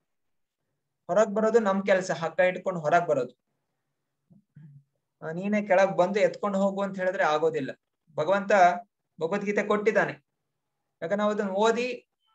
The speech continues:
ನಾವು ದೃಢ ಮನಸ್ಸು ಮಾಡ್ಕೊಂಡು ಆ ದಾರಿಯಲ್ಲಿ ಮುಂದುವರಿಬೇಕು. ಹಲವು ಜನ ಹೇಳ್ತಾರೆ, "ಭಗವಂತ ಯಾವಾಗ ಬುದ್ಧಿ ಕೊಡ್ತಾನೆ ಅವಾಗ ಬರ್ತೀನಪ್ಪ ಗುಡಿಗೆ, ಯಾವಾಗ ಬುದ್ಧಿ ಕೊಡ್ತಾನೋ ಆವಾಗ ಜಪ ಮಾಡ್ತೀನಿ, ಯಾವಾಗ ಬುದ್ಧಿ ಕೊಡ್ತಾನೋ ಆವಾಗ ಓದ್ತೀನಿ."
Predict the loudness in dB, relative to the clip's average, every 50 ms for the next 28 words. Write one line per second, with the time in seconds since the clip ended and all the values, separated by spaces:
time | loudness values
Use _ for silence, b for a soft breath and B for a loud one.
0 | _ _ -4 -2 0 2 2 2 2 0 2 2 2 2 2 0 -2 -2 -4 -4
1 | -4 -2 0 0 0 0 -2 -2 2 2 2 4 4 2 2 0 -2 -4 -8 -6
2 | -4 -4 -2 -2 -2 -4 -6 -10 -12 _ _ _ _ _ _ _ _ _ _ _
3 | _ -2 -2 0 0 0 2 2 2 2 0 0 2 0 0 0 -2 -6 _ -20
4 | _ _ _ _ _ _ _ _ _ _ _ _ _ -14 -10 -4 -2 -2 -2 -2
5 | -2 -2 0 0 0 -2 -4 -6 -8 -12 _ -2 2 4 4 4 4 2 0 -6
6 | -6 -6 -2 -2 -2 -2 -2 -4 -4 -4 -2 -4 -4 -4 -4 -4 -6 -4 -4 -4
7 | -4 -4 -2 -4 -4 -4 -4 -4 -4 -8 _ _ _ _ _ _ _ _ _ -10
8 | -6 -2 -2 -2 -2 -2 -6 -8 -8 -4 -2 -2 -2 -2 -2 -2 0 2 2 2
9 | 0 0 -2 -4 -4 -4 -4 -4 -4 -6 -6 -10 -14 -16 -18 _ _ _ _ _
10 | _ _ _ _ _ -4 -2 2 2 2 0 -2 -6 -6 -6 -4 -2 -2 -2 -2
11 | -2 -2 0 2 4 4 4 4 4 2 2 0 0 -2 -4 -6 -12 -16 -16 -18
12 | _